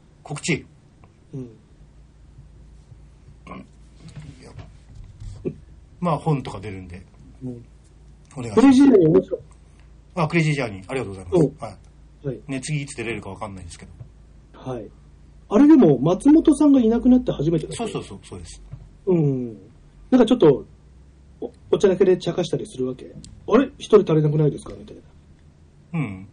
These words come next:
Speaker 1: 俺が？するわけないじゃん。
Speaker 2: <laughs>
Speaker 1: <laughs> 求められてないし。あの、
Speaker 2: でもちょっと
Speaker 1: 私、そ-、そういうの空気読めない大学生じゃないんで。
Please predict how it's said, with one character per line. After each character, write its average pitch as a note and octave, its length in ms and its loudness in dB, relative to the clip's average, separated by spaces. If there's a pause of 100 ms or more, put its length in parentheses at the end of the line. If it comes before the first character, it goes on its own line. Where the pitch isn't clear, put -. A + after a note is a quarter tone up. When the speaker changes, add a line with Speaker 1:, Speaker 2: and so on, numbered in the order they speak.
Speaker 1:
俺 A#2+ 180 -8
が？ C#3 160 -10 (420)
す - 140 -10
る D3 60 -2
わ C3+ 100 -2
け E3+ 80 -2
な C#3+ 80 -6
い - 40 -14
じ D3 100 -12
ゃ - 20 -20
ん。 - 60 -20 (320)
Speaker 2:
<laughs> - 680 -8 (240)
Speaker 1:
<laughs> - 360 -20
求 D3+ 220 0
め F3 100 2
ら D#3+ 100 4
れ A2 80 -2
て G#2+ 80 -8
な G2+ 120 -12
い F#2 60 -14
し。 - 140 -20 (580)
あ - 80 -8
の、 C#3+ 140 -2
Speaker 2:
で A3+ 80 4
も G#3 60 6
ち G3 120 2
ょ F4+ 40 8
っ E4+ 40 4
と E3+ 60 -12
Speaker 1:
私、 D#3 120 -16
そ-、 D#4+ 60 -8
そ G3+ 200 -2
う E3 80 8
い C3+ 260 0
う G3 40 -6
の E3+ 160 -4
空 G3 180 -2
気 - 80 -8
読 A#2 140 -4
め B2+ 100 -6
な A#2 100 -6
い G2+ 60 -14
大 A#2 160 -6
学 A#2+ 140 -8
生 G#2+ 120 -12
じ F#2+ 80 -14
ゃ F#2 40 -16
な F#2+ 100 -14
い F2 60 -18
ん E2+ 60 -16
で。 E2+ 240 -18